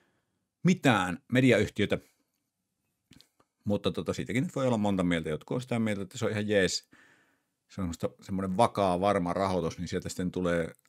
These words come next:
laatu-, laatuohjelmiakin joskus jopa. Mikä voi pitää paikkansa, mutta siis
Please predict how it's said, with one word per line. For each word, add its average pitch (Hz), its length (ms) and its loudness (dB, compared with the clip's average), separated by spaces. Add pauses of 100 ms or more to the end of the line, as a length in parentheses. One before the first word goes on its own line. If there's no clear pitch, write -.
laatu-, 95 560 0 (840)
laatuohjelmiakin 85 1300 -4 (100)
joskus - 480 -4
jopa. - 260 -14 (4000)
Mikä 92 200 -4
voi 85 100 -2
pitää - 180 -4
paikkansa, - 520 -2
mutta 90 320 -10
siis - 260 -6